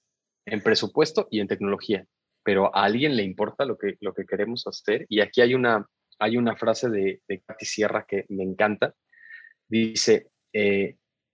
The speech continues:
"No, no mejoremos nuestras cámaras", hablando de la industria fotográfica, ¿no?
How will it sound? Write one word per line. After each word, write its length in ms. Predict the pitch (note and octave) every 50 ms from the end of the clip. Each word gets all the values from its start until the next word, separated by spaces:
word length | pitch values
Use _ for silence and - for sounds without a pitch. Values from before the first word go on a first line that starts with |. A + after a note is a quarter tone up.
| _ _ -
"No, 340 | A2+ A2+ B2+ C#3 D3 C#3+ D3
no 260 | C#3 B2+ C3 C#3 C#3+
mejoremos 680 | D3+ D3 D3 C#3 - C#3 B2 A#2+ B2 B2+ C3 C3+ C3 B2+
nuestras 460 | A2+ G#2 - - G2+ G2+ F#2+ - -
cámaras", 480 | - B2+ B2 A#2 G#2+ G2+ G2+ G2 - -
hablando 440 | G#2+ G#2 G#2 G#2+ A2+ A#2+ B2+ C3 C3
de 80 | A#2
la 80 | G#2+ G2+
industria 320 | G2+ A2 G#2 - - A2+
fotográfica, 580 | G#2+ G2+ F#2 G2 G2 G2+ G#2+ - - _ G2 F#2
¿no? 180 | F#2+ - -